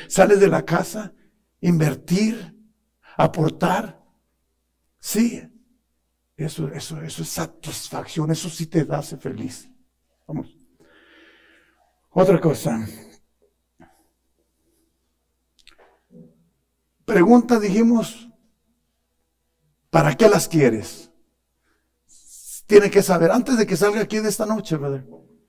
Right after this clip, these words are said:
que se dé cuenta para qué los quiere, ¿ok? Sepa para qué las quiere, ¿ok? ¿Ok? Pregunta número dos. Preguntarías, ¿o para quién son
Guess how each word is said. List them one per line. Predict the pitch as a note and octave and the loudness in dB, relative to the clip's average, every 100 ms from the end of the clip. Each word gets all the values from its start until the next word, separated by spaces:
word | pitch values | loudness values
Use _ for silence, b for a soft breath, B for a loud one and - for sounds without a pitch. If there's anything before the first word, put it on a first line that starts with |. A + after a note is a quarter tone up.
| _ _ _ _ | _ _ _ _
que | D3 | -6
se | C#3 E3+ | 0 0
dé | F3+ | 2
cuenta | F3+ D#3+ | 0 0
para | E3+ D3 | -2 -2
qué | C#3 | 0
los | D#3 C3 | -2 -2
quiere, | B2+ A2+ | -4 -2
¿ok? | B3 A#3 A3+ - - _ _ _ _ _ _ _ _ _ _ _ _ _ F3 | 0 0 0 -4 -20 _ _ _ _ _ _ _ _ _ _ _ _ _ -10
Sepa | - A#3 A#3 D3+ | 6 6 6 2
para | - D#3+ | 2 2
qué | - | 4
las | E3+ - | 2 2
quiere, | - A#2+ | 0 0
¿ok? | B2+ F#3 F3 - - _ _ - | 0 0 -2 -4 -18 _ _ -4
¿Ok? | F#3+ F3+ - - _ _ _ _ _ _ _ b b b b _ _ _ _ _ _ _ _ _ _ _ _ _ _ _ | -2 -2 -4 -20 _ _ _ _ _ _ _ b b b b _ _ _ _ _ _ _ _ _ _ _ _ _ _ _
Pregunta | - D#3 G#3+ A3+ A3 | -2 2 2 2 2
número | A3 G#3+ G#3 G3 - | 2 2 4 2 0
dos. | D#3+ D3+ B2 - - - - _ _ _ _ _ _ _ _ _ _ _ _ _ _ - | 2 4 2 -4 -18 -20 -20 _ _ _ _ _ _ _ _ _ _ _ _ _ _ -2
Preguntarías, | C#3 C#3+ D3 D3 B2+ - - _ _ _ _ _ _ _ _ _ _ _ _ _ _ _ - | 0 2 0 0 -2 -4 -20 _ _ _ _ _ _ _ _ _ _ _ _ _ _ _ -12
¿o | C#3 | -10
para | D3+ C#3+ | -8 -8
quién | - C3 C3 A2 | -6 -2 -2 -2
son | - A#2 G2+ C3 | -6 -8 -10 -16